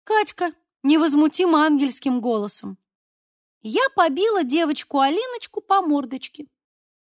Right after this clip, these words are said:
Побитая, прижимая к себе куклу, бежит к калитке. Засовываю Анюту в коляску,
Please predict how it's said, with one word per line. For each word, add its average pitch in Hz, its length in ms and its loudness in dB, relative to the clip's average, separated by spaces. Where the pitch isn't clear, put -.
Побитая, 220 540 -2
прижимая 233 580 -4
к - 60 -18
себе 233 320 -8
куклу, 269 380 -6
бежит 202 360 -8
к - 60 -20
калитке. 196 580 -10
Засовываю 254 800 0
Анюту 226 380 -4
в - 80 -18
коляску, 294 640 -2